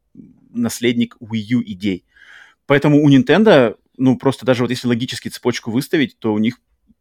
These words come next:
мне кажется, стоит ожидать чего-то интересного. PlayStation, Xbox, я даже не знаю, че, че там можно. Мне, мне интересно, тут будет ли Xbox, например, вдруг Xbox после всей этой критики в т-, плане того, что все остается то же самое, контроллер не меняете,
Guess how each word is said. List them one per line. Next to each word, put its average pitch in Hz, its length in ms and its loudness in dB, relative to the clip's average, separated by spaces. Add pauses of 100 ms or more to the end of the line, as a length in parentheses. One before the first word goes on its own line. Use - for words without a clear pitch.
(100)
мне 104 80 -8
кажется, 98 760 -8 (100)
стоит 135 500 2
ожидать 110 460 -2
чего-то 107 260 -6
интересного. 95 400 -10 (380)
PlayStation, 151 440 -4
Xbox, 135 420 -4
я 110 140 0
даже 113 380 -4
не 104 100 -12
знаю, 110 380 -4
че, 101 280 -10
че - 160 -14
там - 140 -12
можно. 143 260 -4 (320)
Мне, 147 140 0
мне 170 180 2
интересно, 190 580 0
тут - 220 -12 (180)
будет 135 420 -4
ли 156 100 0 (120)
Xbox, 131 360 0
например, 117 340 0
вдруг 135 280 -2
Xbox 139 420 -2
после 113 360 -2
всей 123 220 -4
этой 117 120 -8
критики 123 380 -8
в - 60 -20
т-, - 140 -20
плане 107 240 -6
того, 107 200 -2
что - 140 -18
все - 180 -4
остается 110 340 -6
то 113 120 -8
же 104 100 -8
самое, 160 360 0
контроллер 113 460 -2
не 107 120 -2
меняете, 143 560 0